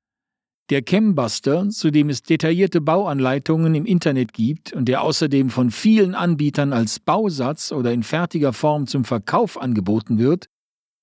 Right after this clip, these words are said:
zum Beispiel w w w punkt organize africa punkt com, besteht, wie schon weiter oben ausgeführt, aus einem Orgonitsockel mit einigen Ergänzungen, wie den eingelassenen kurzen Kupferrohren,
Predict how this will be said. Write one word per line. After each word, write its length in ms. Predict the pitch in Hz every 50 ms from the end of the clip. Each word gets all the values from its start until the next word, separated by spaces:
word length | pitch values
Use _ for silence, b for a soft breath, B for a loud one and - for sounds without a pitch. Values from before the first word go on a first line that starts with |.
| _ _ _ -
zum 160 | - 104 95
Beispiel 680 | 101 113 120 - - - - 123 117 110 107 135 214
w 320 | 147 117 123 135 143 139 123
w 320 | 131 127 127 120 113 107
w 220 | 117 123 131 143 147
punkt 480 | 143 - 151 147 147 147 - - - _
organize 920 | - 127 131 131 127 123 120 120 117 117 117 113 113 117 117 113 104 - -
africa 680 | 127 127 123 - - 147 135 - - 143 143 147 160 160 - _
punkt 320 | - 139 139 131 - -
com, 380 | - - 139 147 170 196 202 190
besteht, 720 | 165 151 - - - - 156 175 214 233 - - - - _
wie 120 | - 135 131
schon 240 | 113 - 139 127 117
weiter 300 | 131 143 143 - 147 131
oben 240 | 180 180 180 180
ausgeführt, 680 | - 160 156 - - - - - 190 185 190 214 214 - _ _ _ _ _ _ _ _ _ _ _ _ _ _
aus 220 | _ 120 113 110 -
einem 280 | 131 131 127 123 170
Orgonitsockel 1120 | - 143 123 131 131 120 127 123 123 139 175 196 - - - 170 160 - - 202 214 214 214 - _ _
mit 200 | - 113 - 120
einigen 360 | 117 120 120 117 110 110 110
Ergänzungen, 760 | 117 107 101 120 139 165 160 - - 190 190 202 220 220 214 _ _ _ _ _ _ _ _ _ _
wie 160 | - 143 143
den 180 | 135 147 151 -
eingelassenen 840 | - 143 143 170 175 170 170 165 165 156 - - 175 170 170 165 -
kurzen 580 | - 170 175 180 - - - - 160 151 139
Kupferrohren, 1000 | - - 220 - - - 170 139 120 117 120 131 143 151 139 151 175 185 202 208